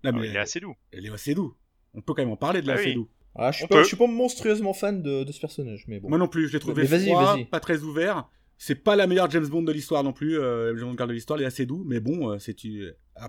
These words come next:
Speaker 1: elle a fait aussi équipe avec Monica Bellucci, quand même, faut le préciser.
Speaker 2: C'est vrai.
Speaker 1: Qui, malgré, euh, l'âge qui avance, euh, reste quand même une, une des plus magnifiques James Bond girls de, de toute l'histoire, hein.
Speaker 3: Ah, c'est la plus ancienne de la saga, hein. À cinquante ans,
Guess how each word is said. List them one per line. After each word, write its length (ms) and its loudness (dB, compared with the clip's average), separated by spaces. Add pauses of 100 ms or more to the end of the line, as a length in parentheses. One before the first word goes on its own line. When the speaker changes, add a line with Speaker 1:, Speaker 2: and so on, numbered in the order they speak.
(140)
Speaker 1:
elle 140 -8
a 40 -4
fait 160 2
aussi 260 -2
équipe 280 -4
avec 200 0
Monica 280 0
Bellucci, 400 -2
quand 100 -6
même, 60 -6
faut 80 -4
le 40 -6
préciser. 480 -8
Speaker 2:
C'est 180 -14
vrai. 140 -10 (200)
Speaker 1:
Qui, 320 2
malgré, 420 6
euh, 180 6
l'âge 280 2
qui 80 4
avance, 400 2
euh, 100 2
reste 400 0
quand 100 -2
même 200 2
une, 420 -2 (160)
une 140 0
des 80 -2
plus 160 0
magnifiques 400 4
James 120 4
Bond 200 2
girls 240 6
de, 240 0
de 120 0
toute 200 -8
l'histoire, 300 0
hein. 100 -8 (180)
Speaker 3:
Ah, 140 0
c'est 140 -2
la 80 6
plus 200 -4
ancienne 240 2
de 80 2
la 80 4
saga, 300 0
hein. 320 -4
À 80 -4
cinquante 400 -6
ans, 200 -2